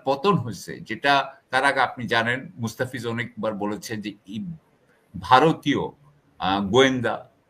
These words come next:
ভারতীয় সৈন্য বা ভারতীয় নিরাপত্তা কর্মীরা কিন্তু আঠাশ তারিখ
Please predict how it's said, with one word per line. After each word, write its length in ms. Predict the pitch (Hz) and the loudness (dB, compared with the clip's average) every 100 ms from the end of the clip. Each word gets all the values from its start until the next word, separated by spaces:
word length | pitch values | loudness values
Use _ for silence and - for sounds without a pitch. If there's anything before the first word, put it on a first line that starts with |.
| - | -12
ভারতীয় 600 | - 123 135 147 - 131 120 113 101 - | 0 4 4 2 -4 -4 -2 -2 -4 -8
সৈন্য 520 | - - 131 120 110 | -8 -2 0 0 0
বা 260 | 101 98 92 | 0 0 -2
ভারতীয় 580 | 87 113 120 - 120 104 | -2 -4 -6 -8 -4 -2
নিরাপত্তা 640 | 104 131 135 110 - 110 | 0 0 -2 -8 -8 -10
কর্মীরা 680 | - 120 104 95 82 69 - _ _ | -6 -6 -4 -4 -4 -6 -10 _ _
কিন্তু 640 | - 123 101 127 147 175 - _ _ _ | -6 -4 -4 0 0 0 -8 _ _ _
আঠাশ 360 | 123 190 175 | 2 6 4
তারিখ 200 | - 127 | 4 0